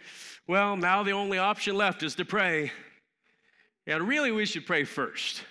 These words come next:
<laughs> right? That's the first thing we should do. Uh, but Abraham, he got to the point where this is the only thing he could do, is to pray. Because human beings are incapable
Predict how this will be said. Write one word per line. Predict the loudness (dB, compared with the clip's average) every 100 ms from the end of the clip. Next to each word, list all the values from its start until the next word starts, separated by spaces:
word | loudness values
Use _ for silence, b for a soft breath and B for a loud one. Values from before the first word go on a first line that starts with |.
| _
<laughs> | -12 -2
right? | 2
That's | 2 0
the | -2
first | -4 -2
thing | -4
we | -4
should | -4 -4
do. | -4 -6 B B B B
Uh, | -2 -2 0
but | 0 2
Abraham, | 0 -2 0 2 2 2 0 -4 B B
he | 0
got | 2 2 2
to | -2
the |
point | -4 2 2 2
where | 0
this | 0 -2 -2
is | 0
the | 0
only | -2 -2 -2 0
thing | 0 0 0
he | -2
could | -2 -6
do, | -4 -4 -4 -6 -10 _ _ _ _ B B
is | -6
to | -6
pray. | -4 -2 -2 -2 -6 -12 -20 _ _ _ B B B B B
Because | -4 -4 0 0 0 0 -2 -6 -12 _
human | -14 -2 -2 0 0 0
beings | 2 2 2 0 -2 -2 -4 -10 -14 -4
are | -2
incapable | 0 0 -2 -2 -2 -2 0 -2 -2 -2 -2 -4